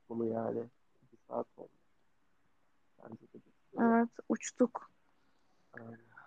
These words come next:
Speaker 1: O zaman
Speaker 2: O halde
Speaker 1: sana bırakıyorum.
Speaker 2: görüşürüz.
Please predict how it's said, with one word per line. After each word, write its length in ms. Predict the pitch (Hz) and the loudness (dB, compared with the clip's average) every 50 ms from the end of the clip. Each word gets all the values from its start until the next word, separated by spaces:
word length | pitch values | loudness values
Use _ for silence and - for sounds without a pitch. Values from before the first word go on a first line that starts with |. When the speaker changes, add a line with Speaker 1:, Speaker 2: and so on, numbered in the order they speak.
| - _ _ _ _ _ _ _ - _ _ _ _ _ _ _ _ _ _ _ _ _ _ _ _ _ - - - | -20 _ _ _ _ _ _ _ -20 _ _ _ _ _ _ _ _ _ _ _ _ _ _ _ _ _ -14 -6 -4
Speaker 1:
O 80 | 147 | -2
zaman 540 | 143 139 127 123 123 120 135 147 151 180 - - - - - - - 131 131 | 4 4 6 6 8 8 8 6 6 4 -2 -6 -10 -10 -10 -4 4 10 12
Speaker 2:
O 40 | - | 12
halde 560 | 277 294 - 139 127 123 123 120 - 240 302 - | 12 12 12 12 12 12 12 10 10 10 8 8
Speaker 1:
sana 300 | - 117 120 120 110 - | 6 4 4 4 4 4
bırakıyorum. 540 | 107 92 - - _ - - 65 - - - - - _ _ _ _ _ _ _ _ _ _ _ _ _ _ _ _ _ _ _ _ _ _ _ - - _ _ _ _ _ _ _ _ _ _ - | 4 4 4 0 _ -12 -10 -10 -8 -10 -10 -16 -20 _ _ _ _ _ _ _ _ _ _ _ _ _ _ _ _ _ _ _ _ _ _ _ -20 -20 _ _ _ _ _ _ _ _ _ _ -4
Speaker 2:
görüşürüz. 1500 | 269 254 240 240 254 - - 269 277 254 294 320 - - - 359 330 277 262 277 277 285 285 285 277 269 277 277 453 | -2 -2 0 0 2 8 12 12 12 12 12 8 4 6 6 6 8 8 8 8 10 12 12 12 12 12 12 12 12